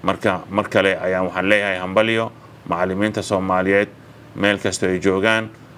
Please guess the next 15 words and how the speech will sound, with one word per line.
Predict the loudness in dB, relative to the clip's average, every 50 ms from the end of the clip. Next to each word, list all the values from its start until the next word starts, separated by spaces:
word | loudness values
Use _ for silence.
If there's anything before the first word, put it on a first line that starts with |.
| -20 -20 -20 -4
Halkaasna | 0 0 0 2 2 2 0 2 0 -2 -2 0
inay | 0 -2 -2
ka | -2 -4
sii | -2 0 2 2
wadaan | 2 4 2 2 2
dadaalkooda | 2 2 2 2 2 0 -2 0 0 2 2
ayaan | 2 2 0 -4
ku | -6 -2
boorinayaa. | 2 2 4 4 2 0 0 0 0 0 0 -2 -4 -8 -14 -20 -20 -20 -20 -20 -20 -20 -6
Shacabka | -2 0 0 0 0 -2 -4 -4
Soomaaliyeedna | -2 -2 -2 0 2 2 2 2 2 2 2 0 -2 -4 -6 -6 -10 -14 -20 -20 -12 -10
waxaan | -8 -6 -4 -4 0 2
leeyahay | 2 2 2 2 0 0 0 -2 0
garab | 0 -2 0 0 -2
istaag | -6 0 2 2 2 2 0